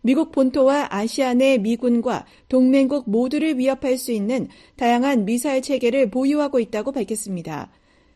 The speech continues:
특히 북한의 신형 무기는 미사일 방어 체계의 발전에도 불구하고 미한 동맹군에 훨씬 더 큰 위협이 되고 있다고 밝혔습니다.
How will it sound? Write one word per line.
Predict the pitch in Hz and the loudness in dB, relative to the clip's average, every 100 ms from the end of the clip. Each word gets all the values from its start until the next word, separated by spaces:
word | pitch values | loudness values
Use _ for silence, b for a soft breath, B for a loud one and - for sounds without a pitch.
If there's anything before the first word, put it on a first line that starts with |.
| _ | _
특히 | 302 - 311 247 175 | -6 -2 2 2 0
북한의 | 269 294 277 285 | 0 2 4 2
신형 | 285 339 330 320 | 0 -2 0 2
무기는 | 226 208 240 277 226 - b b | 2 2 0 0 0 -6 b b
미사일 | 240 247 285 294 | -2 0 0 0
방어 | 254 220 262 | 0 0 0
체계의 | 277 269 247 240 262 | 0 -2 0 2 2
발전에도 | 269 226 220 269 262 240 226 | 2 0 -2 0 0 2 0
불구하고 | 233 254 254 226 190 247 - b b b | 0 -2 0 -2 -2 -4 -6 b b b
미한 | 240 302 294 | 0 2 2
동맹군에 | 269 247 262 254 240 262 247 - | 4 4 4 2 0 0 0 -2
훨씬 | 294 285 311 294 | -4 -4 -2 -2
더 | 247 220 226 | 0 -2 -2
큰 | 311 277 | 0 2
위협이 | 233 254 226 269 208 | 2 0 -2 -2 0
되고 | 240 233 277 | 0 0 0
있다고 | 262 208 262 | -4 -4 -4
밝혔습니다. | 262 202 214 202 170 156 143 - | -4 -4 -6 -6 -8 -8 -12 -12